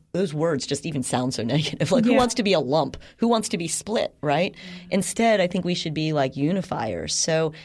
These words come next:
Speaker 1: what I'd rather do is sit down and talk to people who are feminists and, like, "Well, what, why do you consider yourself a feminist if you do?" You know, like, uh, like, what, what, what do we agree with? Wh-, what can we agree upon,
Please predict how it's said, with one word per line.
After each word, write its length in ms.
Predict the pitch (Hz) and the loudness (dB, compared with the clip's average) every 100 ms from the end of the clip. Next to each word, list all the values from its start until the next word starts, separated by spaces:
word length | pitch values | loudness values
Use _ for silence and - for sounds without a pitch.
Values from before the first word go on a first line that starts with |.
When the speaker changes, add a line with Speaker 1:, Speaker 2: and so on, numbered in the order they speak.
| - | -6
Speaker 1:
what 120 | - 196 | 2 2
I'd 160 | 160 | 4
rather 300 | 165 190 208 | 4 4 2
do 200 | 147 151 | 0 0
is 120 | 147 | 0
sit 140 | - 160 | -2 -2
down 200 | 156 151 | 0 0
and 80 | 139 | 0
talk 220 | 156 156 | -2 -2
to 80 | 156 | -4
people 400 | 160 156 151 147 | -6 -2 -2 -2
who 200 | 147 143 | -2 0
are 100 | 139 | 0
feminists 640 | 151 196 240 160 - - | -2 0 0 0 -6 -6
and, 140 | 170 | -4
like, 220 | 180 185 - | -2 -2 -2
"Well, 160 | 240 | -2
what, 200 | 233 - | -2 -2
why 200 | 196 202 | 0 0
do 80 | 226 | 0
you 140 | 214 | -2
consider 340 | 208 196 - 208 | -4 -6 -4 -2
yourself 360 | 175 - 143 | -2 -2 -6
a 20 | - | -4
feminist 480 | 139 143 143 143 | -4 -2 -4 -4
if 100 | 151 | -8
you 60 | 160 | -6
do?" 300 | 160 185 143 - _ _ _ - | -6 -6 -6 -12 _ _ _ -4
You 120 | 156 | 0
know, 220 | 147 160 | 0 0
like, 240 | 170 156 156 - - | -2 -4 -6 -14 -8
uh, 100 | 139 | -4
like, 200 | 151 147 - | -2 -4 -4
what, 260 | 156 190 180 | 0 0 0
what, 140 | - | 0
what 80 | 226 | 0
do 80 | 262 | 2
we 140 | 220 | 0
agree 340 | 160 170 185 | 0 0 0
with? 420 | 160 147 139 - _ _ _ _ _ - | 2 2 0 -4 _ _ _ _ _ -6
Wh-, 280 | 156 - 135 | -6 -6 -4
what 220 | 175 214 | -2 -2
can 120 | 214 | 0
we 100 | 190 | -2
agree 260 | 143 156 165 | -2 -2 -2
upon, 560 | 156 143 135 139 139 | -2 -4 -4 -6 -8